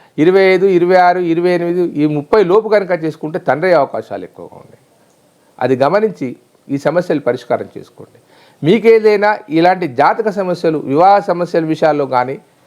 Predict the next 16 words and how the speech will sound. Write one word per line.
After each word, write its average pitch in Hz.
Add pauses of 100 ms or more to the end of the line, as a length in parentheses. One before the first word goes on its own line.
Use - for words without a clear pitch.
(140)
వివాహ 175
పొంతల 175
విషయాల్లో 143
కానీ, 110 (380)
ఆర్థిక 190
సమస్యలతో 175
సతమతమేది 147
ఉంటే 120
నా 131
వంతు 190
సహాయం 160
మీకు 143
ఖచ్చితంగా 135
అందిస్తాను. 101
నాకున్న 160
జ్ఞానాన్ని 156